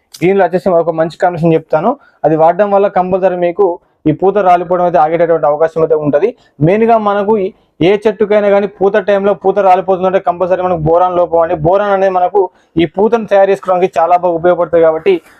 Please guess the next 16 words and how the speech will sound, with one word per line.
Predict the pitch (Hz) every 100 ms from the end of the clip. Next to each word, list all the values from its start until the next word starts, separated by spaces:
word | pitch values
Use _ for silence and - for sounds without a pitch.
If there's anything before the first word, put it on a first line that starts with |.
| _
బోరాన్ | 156 196 214
కాంబినేషన్లో | 196 190 180 180 208 170 - _ -
వాడుకోవాలి. | 151 160 156 151 202 - _ _ -
మరి | 170
అది | 175 175
ఏ |
విధంగా | 214 226 220
వాడుకోవాలి | 196 196 190 190 208 240 _ _
అనే | 170
దాని | 170 185
గురించి | 185 185
చెప్తాను | 160 - 165
మీకు. | 160 151 240 - _ _ -
ఒకటి | 160 196
వచ్చేసి | 196 226
మనకు | 220 208 202 208